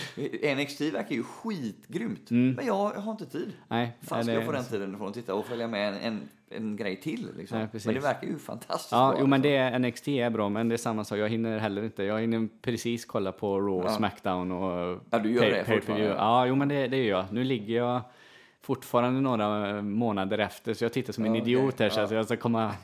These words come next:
Speaker 1: <laughs>
Speaker 2: ikapp till WrestleMania, så att, eh,
Speaker 1: Ja, just det.
Speaker 2: ja, men jag jobbar på det.
Speaker 1: Ja, det är fan snart, va? Är det två veckor kvar?
Speaker 2: Ja,
Speaker 1: Eller?
Speaker 2: var det fjärde april
Speaker 1: Ja, just det.
Speaker 2: eller nåt sånt där, ja.
Speaker 1: Ja, så två,
Speaker 2: Ja.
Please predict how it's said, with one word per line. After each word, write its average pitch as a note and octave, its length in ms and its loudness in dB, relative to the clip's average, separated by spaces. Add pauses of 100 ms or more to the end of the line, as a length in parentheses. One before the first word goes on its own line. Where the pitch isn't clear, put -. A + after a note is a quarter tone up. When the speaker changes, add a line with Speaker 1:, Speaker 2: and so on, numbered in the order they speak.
(140)
Speaker 1:
<laughs> - 200 -2
Speaker 2:
ikapp - 500 0
till - 160 4
WrestleMania, A#2 800 4
så A#2+ 120 -4
att, - 180 -4
eh, A#2 80 2
Speaker 1:
Ja, A2 340 4
just A#2 240 2
det. F#2+ 120 -2 (480)
Speaker 2:
ja, A#2+ 340 4
men B2 460 0
jag A2+ 160 0
jobbar A#2+ 260 2
på G2 160 0
det. F2+ 100 0 (140)
Speaker 1:
Ja, A#2+ 160 4
det - 60 4
är A#2 40 2
fan C3+ 300 -2
snart, - 540 -8
va? F#2 160 -4
Är - 80 -8
det D#3+ 80 -8
två D#3 180 -6
veckor D3+ 200 -4
kvar? C3+ 280 -8
Speaker 2:
Ja, B2 540 -2
Speaker 1:
Eller? A#2+ 100 -4
Speaker 2:
var B2 200 -4
det B2 60 -2
fjärde B2+ 520 -4
april - 280 -8
Speaker 1:
Ja, A2 80 -2
just B2+ 100 -4
det. B2+ 60 -6
Speaker 2:
eller B2+ 60 -4
nåt A#2 100 -8
sånt G#2+ 140 -6
där, F#2 80 -6
ja. G#2 180 -4
Speaker 1:
Ja, - 120 -12 (100)
så - 100 -16 (100)
två, - 260 -14 (500)
Speaker 2:
Ja. G#2+ 240 -8